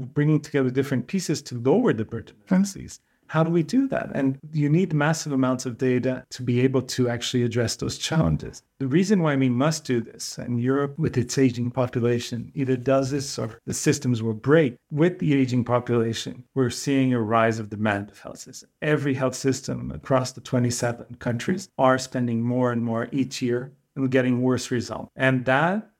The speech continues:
Speaker 1: is a challenge that we need to face, uh, head on. A I can be a tool to support us in that process. How do we lower the demand?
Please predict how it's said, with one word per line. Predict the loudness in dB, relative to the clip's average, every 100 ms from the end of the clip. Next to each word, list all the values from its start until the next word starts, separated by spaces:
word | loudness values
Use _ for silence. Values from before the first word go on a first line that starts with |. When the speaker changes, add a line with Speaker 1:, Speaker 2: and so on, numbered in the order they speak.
| -4
Speaker 1:
is | -2 -2
a | -4
challenge | -4 -2 0 0 0
that | 0 0
we | 2
need | 2 0
to | -4 -10 -10 -10
face, | -4 -2 -2 -6 -12 _ _ -6
uh, | -4
head | -2 0 0
on. | -2 -6 -8 0
A | 2 2
I | 0
can | -2 0 0
be | 2 2
a | 2
tool | -2 0 0
to | 0 -4
support | -8 -6 0 2
us | 0 -4
in | -6 -4
that | -6 -6
process. | 0 0 0 -6 -10 -14 -2
How | -2
do | 0
we | 0 0
lower | 2 4 4 2
the | 0
demand? | -2 -2 -4 -8